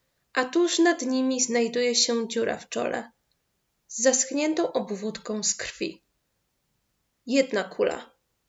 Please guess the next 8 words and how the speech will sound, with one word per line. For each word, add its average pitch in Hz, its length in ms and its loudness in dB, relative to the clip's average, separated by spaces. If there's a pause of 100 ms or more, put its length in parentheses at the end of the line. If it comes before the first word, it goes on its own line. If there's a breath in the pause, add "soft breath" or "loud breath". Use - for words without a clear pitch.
(440)
Tyle 214 260 2
wystarczyło. - 800 -2 (1600)
Nie 262 160 4
było 415 200 10
nas 403 200 8
tutaj 359 280 2
kilkanaście 320 760 4
godzin. 202 520 0